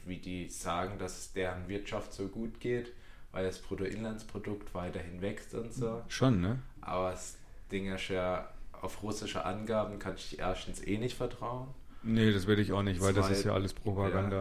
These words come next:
Speaker 1: ja. Zweitens gehört ja ins Bruttoinlandsprodukt rein,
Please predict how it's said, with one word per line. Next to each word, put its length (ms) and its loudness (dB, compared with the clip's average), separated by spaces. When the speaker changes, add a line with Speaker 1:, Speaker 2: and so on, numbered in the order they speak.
Speaker 1:
ja. 20 -2
Zweitens 520 4
gehört 280 2
ja 80 0
ins 260 -2
Bruttoinlandsprodukt 1300 0
rein, 460 4